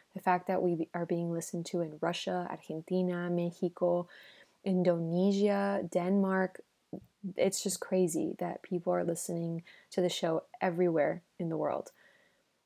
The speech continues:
Lastly, I also wanna let you guys know that every single podcast episode I do, I do a little write-up for the person that we are interviewing. So if you go to the show notes below, you'll see that there's a link to my website, and you can find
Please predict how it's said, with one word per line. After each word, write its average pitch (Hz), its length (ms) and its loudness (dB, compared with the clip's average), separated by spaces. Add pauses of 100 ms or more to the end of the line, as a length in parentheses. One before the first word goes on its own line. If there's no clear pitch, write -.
(200)
Lastly, 214 560 2
I 190 140 2
also 185 320 -2
wanna 196 220 2
let 185 100 0
you 185 80 0
guys 175 240 -2
know 175 160 0
that 170 260 -2
every 220 260 2
single 220 280 0
podcast 190 560 -4
episode 185 440 0
I - 180 -2
do, 175 420 2
I 190 120 0
do 208 200 0
a 220 80 2
little 214 220 0
write-up 185 540 0
for 196 220 2
the 185 120 -2
person 185 380 0
that 180 120 -2
we 170 160 0
are 165 80 -2
interviewing. 170 600 -4
So 185 440 2 (300)
if 214 160 0
you 247 80 2
go 196 240 0
to 185 320 2
the 180 80 4
show 180 300 -2
notes 185 420 -2
below, 190 400 2
you'll 196 260 2
see 180 260 0
that 180 160 2
there's 175 180 4
a 175 80 2
link 170 240 -4
to - 80 -4
my 233 120 0
website, - 500 -2 (360)
and 190 100 2
you 180 60 0
can 175 180 -2
find 175 440 -4